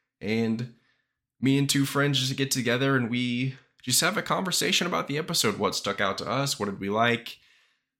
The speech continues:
Talk some strategy, social game. Just talk about our love for the game in general. And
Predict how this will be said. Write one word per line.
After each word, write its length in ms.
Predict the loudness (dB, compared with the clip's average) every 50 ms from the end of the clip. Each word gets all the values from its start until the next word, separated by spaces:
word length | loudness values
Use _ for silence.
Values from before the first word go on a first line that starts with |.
| _ _ -6
Talk 220 | -4 -4 -2 -2
some 120 | -4 -6 -4
strategy, 580 | 0 2 4 4 4 4 4 2 2 2 2
social 420 | 2 2 2 2 2 2 0 -2 -2
game. 560 | 0 0 0 0 0 0 -2 -2 -4 -6 -8 -12 _ _ _
Just 200 | -8 -6 -2 -2
talk 220 | 0 -2 -2 -4
about 400 | -4 -2 0 0 0 -2 -4 -8 -8
our 160 | -4 -2 -2
love 260 | 0 2 2 0 0
for 100 | -2 -8
the 100 | -8 -8
game 260 | -8 -6 -6 -6 -6 -6
in 120 | -6 -4
general. 540 | -4 -2 0 0 0 0 0 -2 -4 -6 -6 -6
And 480 | -6 -4 -4 -4 -4 -4 -4 -6 -8